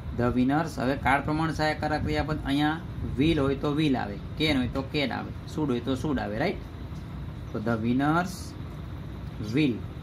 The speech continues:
હવે અહીંયા is, are, was કે were નહીં આવે, કારણ કે હવે અહીંયા સહાયકારક ક્રિયાપદ છે જ, તો એ જ આવે. તો the winners will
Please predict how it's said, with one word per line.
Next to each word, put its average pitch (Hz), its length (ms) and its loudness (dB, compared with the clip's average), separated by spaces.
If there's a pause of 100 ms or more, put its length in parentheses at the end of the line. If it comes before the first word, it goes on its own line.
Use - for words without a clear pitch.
(140)
હવે 123 140 4
અહીંયા 143 460 4
is, 147 80 0 (220)
are, 139 260 2
was 127 380 2
કે 151 80 0
were 127 240 2
નહીં 147 220 2
આવે, 104 160 -2
કારણ 123 240 2
કે 131 120 2
હવે 120 140 2
અહીંયા 131 180 2
સહાયકારક 127 520 0
ક્રિયાપદ 123 320 -2
છે 139 220 0
જ, 98 40 -4 (140)
તો 127 60 -2
એ 147 140 2
જ 123 60 0
આવે. 101 200 -4 (1000)
તો 107 60 -4
the 113 260 -2
winners 135 480 2 (280)
will 143 340 4